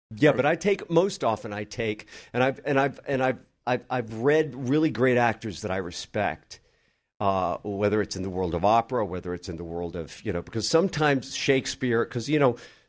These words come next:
dramatic, uh, renderings of characters deviate in significant ways from the source material and from historical material. So I've heard a lot of actors say, "I really need to take my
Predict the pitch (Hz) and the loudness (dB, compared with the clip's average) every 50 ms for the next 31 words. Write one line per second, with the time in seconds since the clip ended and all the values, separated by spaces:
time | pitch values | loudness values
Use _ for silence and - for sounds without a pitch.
0 | _ - - 147 147 147 151 160 165 180 185 175 147 - - - 143 143 135 131 | _ 2 4 4 6 6 6 6 4 4 2 2 0 -2 -4 -4 0 0 2 2
1 | 131 127 123 117 110 107 - _ - 120 113 135 147 170 170 131 127 127 123 110 | 2 2 0 0 -2 -4 -8 _ -4 2 4 4 6 4 4 2 0 2 2 0
2 | 110 113 110 - - - 117 - - - - 139 139 139 135 - - 110 104 98 | 0 -2 -4 -6 -6 -6 -6 -6 -4 0 0 2 2 2 0 -2 -2 -2 -2 -2
3 | 95 - - - _ _ _ _ _ - 110 92 - 139 170 185 160 139 123 113 | -2 -4 -8 -12 _ _ _ _ _ -14 -6 -2 2 2 4 4 4 2 4 4
4 | 110 107 107 107 - - - 113 98 - - 123 95 95 131 151 151 - - 117 | 6 6 4 2 0 0 0 0 0 0 0 0 0 2 2 2 2 0 0 0
5 | 113 - 104 98 117 123 120 117 104 85 - - - 110 104 92 98 - - - | 0 2 4 4 4 4 4 2 0 -2 -4 -2 -2 -2 0 -2 -2 -2 -2 0
6 | 104 101 98 - - - 92 87 - - - 117 107 98 82 - 69 - - _ | 0 0 -2 -2 -4 -6 -6 -8 -6 -4 0 2 2 2 2 0 -4 -8 -12 _
7 | _ _ _ _ _ _ _ _ _ _ - - - 110 104 - 110 104 87 85 | _ _ _ _ _ _ _ _ _ _ -6 0 0 0 2 2 0 -2 0 0
8 | 104 92 - - - 120 131 135 - - 92 87 85 82 - - - 73 73 76 | -2 -2 -2 0 0 2 2 2 0 -2 -4 -4 -4 -6 -6 -8 -8 -6 -6 -6
9 | 73 - - - - - - - - 135 131 131 - 165 147 135 123 127 135 147 | -8 -10 -12 -18 -18 -18 -4 2 4 4 4 4 2 0 0 0 2 2 2 2
10 | 180 170 147 110 104 95 92 - - 104 92 - - - 104 98 - - 117 110 | 2 2 0 -2 -2 -4 -4 -6 -10 -12 -12 -10 -6 -6 -4 -4 -2 -2 -2 -2
11 | 120 139 143 151 151 143 139 135 135 127 127 127 120 - - - _ _ _ - | 0 0 0 2 2 2 4 4 4 6 4 4 2 0 -4 -16 _ _ _ -8
12 | - - - - - - 131 123 117 110 110 107 - - - - _ _ _ _ | -6 -6 -6 2 4 6 6 6 6 4 2 0 -4 -10 -12 -12 _ _ _ _
13 | _ _ _ _ _ _ _ _ _ _ _ - 98 107 117 120 127 131 135 123 | _ _ _ _ _ _ _ _ _ _ _ -2 4 6 6 6 6 4 2 0